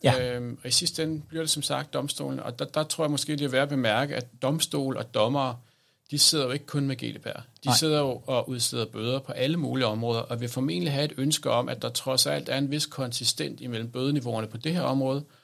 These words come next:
Speaker 2: og bødeniveauerne på alle mulige andre områder.
Speaker 1: Ja.
Speaker 2: Og det kan godt påvirke, tror jeg, bødestørrelserne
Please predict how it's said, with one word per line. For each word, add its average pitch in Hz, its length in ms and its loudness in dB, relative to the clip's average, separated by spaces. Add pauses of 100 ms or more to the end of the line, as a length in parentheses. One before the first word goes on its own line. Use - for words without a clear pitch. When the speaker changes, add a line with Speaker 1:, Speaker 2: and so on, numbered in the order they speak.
(340)
Speaker 2:
og 120 100 -14
bødeniveauerne 143 680 6
på 139 80 -2
alle 131 140 4
mulige 147 160 4
andre 147 220 0
områder. 104 280 -10 (100)
Speaker 1:
Ja. 113 180 6
Speaker 2:
Og 120 140 -2
det 156 80 0
kan 165 120 -4
godt 160 280 2 (180)
påvirke, 143 640 2 (200)
tror 113 200 -2
jeg, 107 320 0 (140)
bødestørrelserne 139 680 2